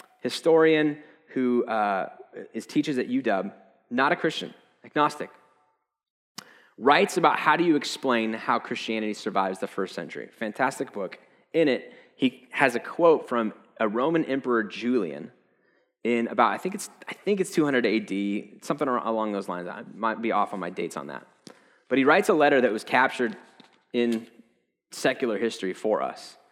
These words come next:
criticizing his own pagan priests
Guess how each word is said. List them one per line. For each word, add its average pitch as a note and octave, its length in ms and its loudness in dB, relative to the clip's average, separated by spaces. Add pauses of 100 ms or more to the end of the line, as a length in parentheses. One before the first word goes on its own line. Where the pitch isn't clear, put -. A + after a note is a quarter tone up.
(220)
criticizing E3 880 2
his B2+ 280 -2
own C3+ 400 -2 (500)
pagan D3 720 2 (300)
priests - 840 -4